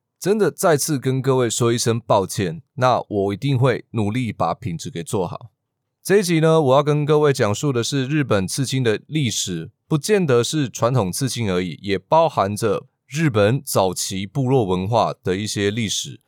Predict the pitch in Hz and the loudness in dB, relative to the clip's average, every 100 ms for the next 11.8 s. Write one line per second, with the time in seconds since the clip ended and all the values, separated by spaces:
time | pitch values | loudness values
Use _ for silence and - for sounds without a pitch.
0 | _ _ _ 147 135 90 67 - 160 147 | _ _ _ 2 4 2 -2 -2 -2 0
1 | 107 107 120 - 95 - 117 120 117 120 | 0 2 0 0 -4 -4 -2 -2 0 0
2 | 110 110 107 - 101 82 101 101 104 95 | 2 2 0 -2 -6 -2 -4 -2 -2 -2
3 | 92 92 73 - - _ 80 58 55 - | -4 -6 -6 -8 -16 _ -10 -10 -12 -8
4 | 170 120 - 156 101 - 76 78 - 90 | -4 -4 -4 -4 -6 -6 -10 -10 -8 -8
5 | 82 85 78 _ _ 113 117 175 139 147 | -6 -8 -10 _ _ 0 2 2 4 4
6 | 156 160 147 147 143 135 98 - 104 131 | 4 4 2 2 0 0 -4 0 2 2
7 | 123 113 117 - 113 120 120 110 123 110 | 2 0 0 0 2 2 -2 0 0 2
8 | 104 87 117 101 87 87 113 90 - 67 | 0 -2 0 0 0 -2 -2 -4 -6 -8
9 | - 127 104 92 113 113 117 107 104 107 | -2 0 0 -2 -2 0 0 0 0 -2
10 | - 127 107 120 110 - 82 87 104 104 | -2 -4 -2 -2 -4 -4 -6 -4 0 0
11 | 92 120 101 - 101 101 87 76 | 0 -2 -2 -2 -2 -4 -6 -10